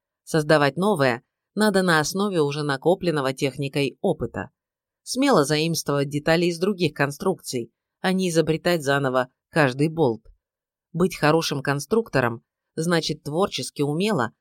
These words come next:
использовать созданное до тебя. Нонна стала присматриваться к работе станочников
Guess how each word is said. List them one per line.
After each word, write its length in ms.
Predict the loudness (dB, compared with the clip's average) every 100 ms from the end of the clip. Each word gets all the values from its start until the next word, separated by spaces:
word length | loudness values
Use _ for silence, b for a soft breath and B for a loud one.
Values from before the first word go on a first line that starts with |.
| -4
использовать 720 | -4 2 4 4 4 2 2
созданное 640 | 2 2 4 4 4 0
до 220 | 2 2
тебя. 480 | 2 0 2 0 -4 _ _ _ _ _ _ _
Нонна 500 | 0 2 4 2 0
стала 360 | 0 2 2 2
присматриваться 800 | -2 -2 -2 0 0 -2 -2 -2
к 80 |
работе 380 | 0 0 0 -2
станочников 840 | -4 -2 0 0 0 -2 -2 -4